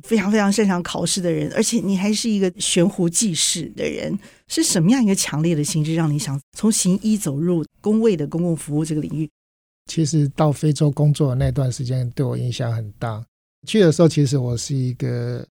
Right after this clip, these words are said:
Speaker 2: 骨科专科医师去，那我发现说我开刀大概只能帮忙的人非常有限，可是在非洲的朋友其实他需要帮忙非常多，所以在那个当下我看到的是像譬如说世界卫生组织啊、美国的援救组织、欧盟，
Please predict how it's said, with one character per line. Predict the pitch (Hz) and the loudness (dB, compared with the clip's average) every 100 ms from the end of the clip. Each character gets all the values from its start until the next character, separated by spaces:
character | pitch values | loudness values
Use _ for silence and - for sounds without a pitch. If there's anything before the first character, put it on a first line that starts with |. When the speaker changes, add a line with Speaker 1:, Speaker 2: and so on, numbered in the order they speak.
| - | -6
Speaker 2:
骨 | 139 | -2
科 | 147 165 | 4 4
专 | 139 139 | 4 2
科 | 135 | 2
医 | 127 | -2
师 | 117 127 | -4 -6
去， | 113 - - 151 - - - - - | -8 -8 -10 -12 -14 -20 -20 -20 0
那 | 170 | 4
我 | 160 | 4
发 | 170 165 | 6 6
现 | 170 | 6
说 | 151 151 151 151 - | 6 6 4 2 -4
我 | 123 | -6
开 | 113 143 | -2 -2
刀 | 139 143 143 143 139 | 0 2 2 2 0
大 | 147 | 2
概 | 147 139 | 2 2
只 | - 123 | 0 -4
能 | 123 120 123 - _ | -2 -2 -4 -8 _
帮 | 165 | 4
忙 | 185 151 | 6 6
的 | |
人 | 139 131 | 4 2
非 | 143 | 2
常 | 127 127 | 0 -2
有 | 113 107 | -4 -6
限， | - 139 113 113 _ _ - | -6 -4 -4 -8 _ _ -2
可 | |
是 | 147 160 | 2 2
在 | 156 151 | 4 2
非 | 131 151 | 2 2
洲 | 147 | 2
的 | 135 | 0
朋 | 135 135 | 0 -2
友 | 120 | -2
其 | - 123 | -4 -4
实 | 120 | -2
他 | 131 | -4
需 | - 139 | -2 -2
要 | 127 117 | -2 -2
帮 | 120 | -4
忙 | 117 110 | -4 -4
非 | 117 113 | -6 -8
常 | - - - | -8 -16 -10
多， | 123 143 - _ _ | -10 -10 -14 _ _
所 | - | 2
以 | 156 | 4
在 | 170 | 4
那 | 175 180 | 4 4
个 | |
当 | 143 139 139 | 2 0 0
下 | - 139 | 0 -2
我 | 120 | -4
看 | - 131 | -6 -6
到 | 123 123 117 | -4 -4 -4
的 | 117 | -6
是 | 113 135 | -6 -4
像 | 123 131 120 | -2 -2 -4
譬 | - 131 | -4 -2
如 | |
说 | 123 | -2
世 | 123 147 | -2 0
界 | 139 | 0
卫 | 135 | 2
生 | 131 131 | 2 0
组 | 131 120 | 0 -2
织 | 110 135 127 | -4 -4 -2
啊、 | 123 127 127 | -2 -2 -2
美 | 123 117 | -4 -4
国 | 120 120 | -6 -6
的 | 123 | -4
援 | 123 | -4
救 | 127 139 | -2 -2
组 | 117 117 110 | -2 -6 -8
织、 | - 131 | -6 -4
欧 | 139 139 | 0 4
盟， | 151 117 | 4 2